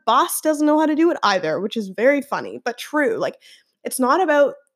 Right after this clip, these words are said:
the quali-, the qualifications aren't what you think they are. It's not have, like, ne-, needing to know it. It's, again, it's your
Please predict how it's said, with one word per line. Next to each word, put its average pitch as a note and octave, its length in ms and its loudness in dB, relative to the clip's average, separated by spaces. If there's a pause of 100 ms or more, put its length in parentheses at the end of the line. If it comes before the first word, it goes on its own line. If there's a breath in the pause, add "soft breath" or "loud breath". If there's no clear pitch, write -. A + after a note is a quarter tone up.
(120)
the B3+ 80 -6
quali-, C4 760 -2
the A#3 100 -6
qualifications B3+ 1200 -4 (380 soft breath)
aren't C4+ 260 2
what C4 180 2
you A#3+ 140 0
think A3 380 -4
they F3 140 -2
are. - 340 -8 (640 soft breath)
It's B3 180 -6
not B3 500 2
have, A#3 440 -2
like, A3+ 200 -4
ne-, A3 580 -4
needing A#3 400 -2
to A3+ 120 -4
know G#3 300 4
it. A#4 260 4
It's, - 260 0 (480)
again, A#3+ 460 0
it's - 220 -6
your G#3+ 180 -2